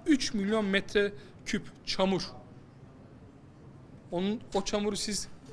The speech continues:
e, dere kireçleyerek mi çözeceksiniz? O üç milyon metreküp çamur, bakın üç milyon metreküp çamurdan dolayı sinek ve koku, e, bu şehre zaten,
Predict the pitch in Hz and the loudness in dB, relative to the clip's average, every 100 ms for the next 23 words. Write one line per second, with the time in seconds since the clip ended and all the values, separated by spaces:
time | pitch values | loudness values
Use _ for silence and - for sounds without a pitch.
0 | - 175 160 151 175 196 - 180 165 - | -4 2 2 4 2 2 0 0 0 2
1 | 185 311 262 196 170 147 131 127 - - | 2 2 -2 -2 0 0 -2 -6 -8 -12
2 | - - - - - - 180 - 220 - | -14 -16 -18 -20 -20 -6 -2 0 0 0
3 | 247 240 214 208 240 220 208 - - 196 | 2 4 4 0 0 -4 -4 -4 0 2
4 | 214 - - - - - - - 175 156 | 2 0 -10 -18 -20 -18 -14 -4 -4 -4
5 | 147 208 - 214 208 202 190 202 214 - | -4 -4 -2 0 0 0 -2 -4 -6 -10
6 | - 185 190 190 254 269 220 175 147 - | -2 2 4 4 4 6 6 6 2 -4
7 | - - - - 190 185 - 160 165 156 | -14 -6 -2 2 2 2 -4 -6 -4 -2
8 | 170 - - - - - - - 160 180 | -2 -4 -10 -20 -20 -18 -16 -8 -4 0
9 | - 175 147 156 143 135 147 | 2 2 0 0 2 0 -4